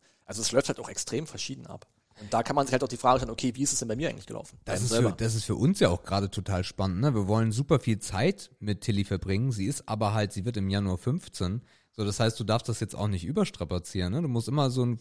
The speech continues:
Speaker 2: genau gucken, wie viel will sie eigentlich,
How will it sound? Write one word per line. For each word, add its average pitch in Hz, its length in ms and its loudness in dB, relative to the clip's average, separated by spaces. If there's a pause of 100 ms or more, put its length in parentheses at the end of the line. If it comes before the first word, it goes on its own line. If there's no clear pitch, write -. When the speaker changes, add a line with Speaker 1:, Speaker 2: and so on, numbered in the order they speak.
(100)
Speaker 2:
genau 151 320 4
gucken, 147 460 0
wie 156 140 0
viel 139 280 0
will 117 180 6
sie 170 240 2
eigentlich, 90 640 0